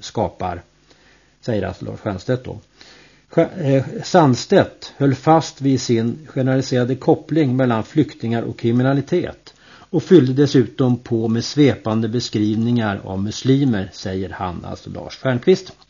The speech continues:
Sen har vi Erik Aurelius, biskop i Stara, Skara stift. Han förde också en rak debatt, som det står, med Margareta Sandstedt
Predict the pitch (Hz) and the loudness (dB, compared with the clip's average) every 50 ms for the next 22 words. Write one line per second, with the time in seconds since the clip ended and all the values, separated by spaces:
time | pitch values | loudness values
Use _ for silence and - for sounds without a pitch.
0 | _ _ _ _ _ _ - - - - - - - - - - _ _ _ - | _ _ _ _ _ _ -20 -20 -20 -20 -20 -20 -20 -20 -20 -20 _ _ _ -6
1 | - - 147 151 156 156 156 170 - 226 190 156 143 135 143 139 - 143 143 147 | -2 2 2 4 4 4 2 0 0 2 4 6 6 6 4 2 2 2 2 2
2 | 127 110 123 135 165 175 156 113 101 - - 127 156 147 - - - - 131 127 | 4 4 6 6 6 6 4 2 2 0 2 4 4 4 4 2 -4 -8 -8 -8
3 | 127 - 139 131 - - - 147 123 120 117 120 123 120 113 - - - - 135 | -6 -6 -6 -6 -6 -4 -2 0 0 2 2 2 0 0 -4 -6 -12 -10 -6 -2
4 | 131 120 120 120 117 - - 131 113 - - - - - - 123 127 131 131 - | -2 0 0 -2 -2 2 2 2 2 2 -2 -10 -12 -6 -4 -2 -2 -2 -4 -6
5 | - - - - 147 135 120 117 131 - - 170 160 - - - - - - - | -10 -16 -4 -2 0 0 2 0 -2 -2 -2 -2 -4 -4 -6 -10 -10 -6 -4 0
6 | 156 147 127 131 127 123 120 - - - - - 123 113 123 110 92 113 107 - | 0 2 4 6 6 4 4 2 -4 -12 -20 -18 -10 -8 -8 -6 -2 -2 -4 -4
7 | - - - - 107 107 107 98 - 107 92 95 95 95 98 95 98 101 101 95 | -4 -10 -10 -6 -6 -4 -6 -6 -6 -6 -6 -6 -6 -6 -6 -8 -8 -8 -8 -8
8 | 98 95 92 92 90 - - 98 - - 127 107 92 - - - 120 98 - - | -8 -8 -8 -10 -10 -12 -12 -8 -4 -2 -2 -2 -2 -4 -6 -8 -8 -8 -8 -10